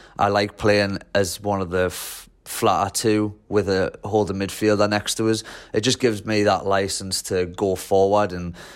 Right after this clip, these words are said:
drive forward with the ball and kinda not worry about what's behind us. Obviously with Luke, Luke's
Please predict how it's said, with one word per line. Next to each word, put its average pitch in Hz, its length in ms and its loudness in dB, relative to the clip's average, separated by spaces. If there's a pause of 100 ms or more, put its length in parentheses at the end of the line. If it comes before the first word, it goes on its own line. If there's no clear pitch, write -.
drive 95 300 2
forward 101 320 2
with 101 100 -4
the 95 80 -8
ball 98 240 2
and 95 140 -6
kinda 123 260 0
not 120 200 -2
worry 104 220 2
about 98 320 0
what's - 240 -4
behind 107 460 -2
us. 127 240 -2 (340)
Obviously 107 420 0
with 92 280 -6 (120)
Luke, 110 360 0
Luke's - 540 -4